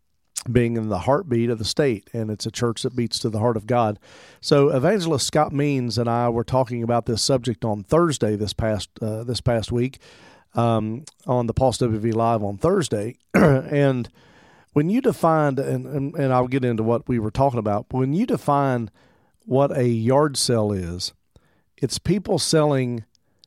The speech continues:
things that they no longer want on, and they put it on a table, and they put it outside of their house, and they start selling things. Things that they have lost interest in,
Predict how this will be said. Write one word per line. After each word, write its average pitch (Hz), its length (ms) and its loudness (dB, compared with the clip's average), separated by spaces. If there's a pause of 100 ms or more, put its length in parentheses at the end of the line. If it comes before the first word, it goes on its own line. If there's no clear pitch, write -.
(180)
things 135 400 0
that 120 160 0
they 127 140 2
no 127 160 2
longer 135 340 0
want 127 460 0
on, 120 520 -4
and 120 380 -2
they 123 140 0
put 156 180 0
it 143 80 -2
on 135 160 0
a 117 60 -6
table, 143 480 0 (720)
and 131 360 2
they 127 80 2
put 135 160 0
it 131 120 0
outside 139 440 2
of 139 60 2
their 135 160 0
house, 143 560 -4
and 131 140 -6
they 120 80 0
start 143 280 -2
selling 165 360 0
things. 95 420 -6 (1120)
Things 175 340 4
that 143 120 -4
they 156 160 4
have 123 220 0
lost 147 440 4
interest 143 440 -4
in, 107 180 -2